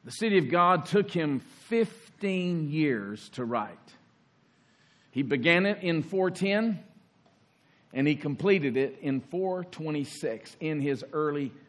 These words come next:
seventies. It's a very important book. And one of the reasons this book is so important is that it's a defense of Christianity. He says,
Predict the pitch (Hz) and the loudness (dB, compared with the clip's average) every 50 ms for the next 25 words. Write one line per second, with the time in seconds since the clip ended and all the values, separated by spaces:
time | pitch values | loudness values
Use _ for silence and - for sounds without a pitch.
0 | _ _ _ _ _ - - - 160 143 139 127 147 143 131 120 110 - - - | _ _ _ _ _ -12 -4 2 2 2 4 2 0 0 -2 -4 -6 -8 -14 -16
1 | - - - _ _ _ _ _ _ _ _ _ _ _ _ _ _ _ _ _ | -18 -18 -20 _ _ _ _ _ _ _ _ _ _ _ _ _ _ _ _ _
2 | _ - 165 175 175 208 180 143 220 240 269 285 277 254 233 208 165 - - 208 | _ -2 0 2 4 4 4 4 4 4 2 2 2 2 2 2 2 2 4 6
3 | 226 208 180 170 156 - - - - - - - 131 117 117 180 165 151 143 - | 6 6 6 2 -2 -6 -12 -18 -20 -18 -16 -14 -8 -2 2 2 2 2 0 -6
4 | - - - - - _ _ _ _ _ _ _ _ - - - - 175 190 202 | -14 -20 -20 -20 -20 _ _ _ _ _ _ _ _ -20 -20 -8 0 2 4 4
5 | 240 294 359 392 381 277 202 175 190 254 294 302 285 226 147 170 160 160 160 127 | 4 4 2 2 2 2 2 2 2 4 6 6 6 6 4 4 0 0 -2 -4
6 | - 127 196 208 143 123 123 147 202 208 180 151 156 156 - - - 175 170 170 | -2 0 0 0 0 -2 -4 -2 2 4 4 4 2 -2 -6 -4 -2 -2 -2 -2
7 | - - 214 202 196 185 175 160 - 196 208 175 139 113 104 127 156 - - - | -2 -2 0 0 0 0 -2 -4 -4 -2 0 0 0 0 -2 -4 -8 -10 -18 -20
8 | _ _ _ _ _ _ _ _ _ _ _ _ _ _ _ - 180 190 143 185 | _ _ _ _ _ _ _ _ _ _ _ _ _ _ _ 4 4 4 4 2
9 | 196 180 196 - 208 - - 220 175 147 185 175 - - - - 294 302 254 156 | 0 0 0 -2 -2 0 0 0 2 2 2 0 0 -2 -12 -6 -4 -4 -2 -2
10 | 127 143 165 180 - - - - - - - - _ _ _ _ _ _ _ _ | -2 -4 -6 -8 -10 -12 -14 -14 -16 -18 -20 -20 _ _ _ _ _ _ _ _
11 | _ - 175 175 170 - - 220 196 - - 190 190 196 208 208 180 135 107 - | _ 0 0 0 0 2 2 2 2 2 0 -2 0 2 2 2 0 0 -4 -6
12 | - - - - - _ _ _ _ _ _ _ _ _ _ _ _ _ _ _ | -14 -14 -16 -20 -20 _ _ _ _ _ _ _ _ _ _ _ _ _ _ _
13 | _ _ _ _ _ _ _ _ _ _ _ _ - 147 156 - - - 151 135 | _ _ _ _ _ _ _ _ _ _ _ _ -4 -4 -4 -2 0 2 4 4
14 | 131 143 165 160 - - | 4 4 2 0 -2 -6